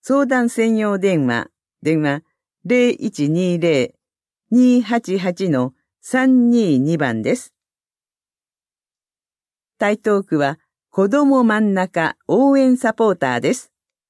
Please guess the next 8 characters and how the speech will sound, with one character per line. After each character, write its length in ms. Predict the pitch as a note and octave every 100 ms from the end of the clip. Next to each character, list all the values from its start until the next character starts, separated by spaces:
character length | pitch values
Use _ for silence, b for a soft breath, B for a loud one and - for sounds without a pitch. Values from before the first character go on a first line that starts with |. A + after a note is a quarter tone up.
| _ _ _ _ _ _ _ _ _ _ _ -
毎 240 | A3+ C#4+
月 300 | - - B3
三 240 | A#3+ A#3+
十 180 | A3 A3+
日 320 | G3 F3+ -
は、 220 | D3 C#3 - _ _
台 220 | F3 F#3
東 480 | F#3 - D3 C3+